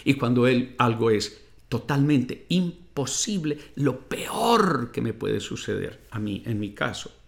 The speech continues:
lo peor sería la muerte. Y para mí la muerte es regresar a Dios. Así que, eh,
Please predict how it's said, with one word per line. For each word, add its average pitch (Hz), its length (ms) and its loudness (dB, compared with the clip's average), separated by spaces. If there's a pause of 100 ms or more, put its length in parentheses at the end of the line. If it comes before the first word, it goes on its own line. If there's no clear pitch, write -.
(220)
lo - 200 -4
peor 185 480 6 (520)
sería 113 340 0
la 117 80 2
muerte. 110 600 -2
Y 147 80 -2
para 156 220 -4
mí 170 120 -2
la 170 100 -2
muerte 170 380 0
es 151 100 -6
regresar 151 420 -4
a 151 120 -4
Dios. 139 400 -6 (240)
Así 123 280 -8
que, 135 380 -6
eh, - 140 -12